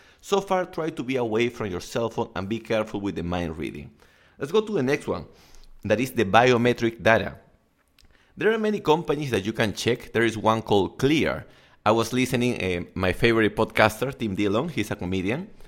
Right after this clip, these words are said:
and he was talking how he signed up for this company, Clear. What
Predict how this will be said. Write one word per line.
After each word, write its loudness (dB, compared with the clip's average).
and 2
he -2
was 2
talking 2
how 4
he -4
signed 2
up -2
for 2
this -2
company, 0
Clear. 2
What 0